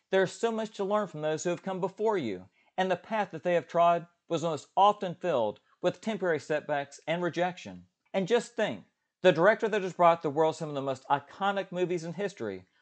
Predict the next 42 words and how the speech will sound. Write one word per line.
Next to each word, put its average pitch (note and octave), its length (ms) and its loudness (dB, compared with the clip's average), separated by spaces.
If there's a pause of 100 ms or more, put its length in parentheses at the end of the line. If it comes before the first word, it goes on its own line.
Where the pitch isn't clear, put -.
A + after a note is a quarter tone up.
was D#3+ 160 -2
told F#3 240 4
on C#3+ 220 -2
multiple F3 420 2
occasions A2+ 640 -4 (260)
they B2+ 120 4
weren't A2 220 -4
good A2 120 -2
enough. F#2+ 320 -10 (460)
Next, A3+ 320 -2 (280)
let A#3+ 140 2
me C4+ 80 -4
point G#3 260 -2
out F#3+ 120 0
a D3+ 60 0
characteristic D#3+ 720 -2 (240)
that F3 140 4
is D3+ 160 0
mandatory C#3 800 -2
for A#2+ 140 -6
you B2 140 -2
to B2+ 160 -2
attain C3+ 420 -6 (240)
and E3 120 0
one G3 160 2
that F#3+ 100 0
will F3 120 0
place F#3 300 0
you F#3 60 -2
on F3 100 -4
course F3+ 280 -2
to E3 120 -10
smashing F3 760 -8 (320)
any A3+ 240 -2
barriers A#2+ 680 0 (200)
you D#3+ 100 -2
may D#3 140 0
have C3 140 0
faced C3+ 260 -2
in C3 80 -8
the A#2 60 -6
past. G2+ 500 -8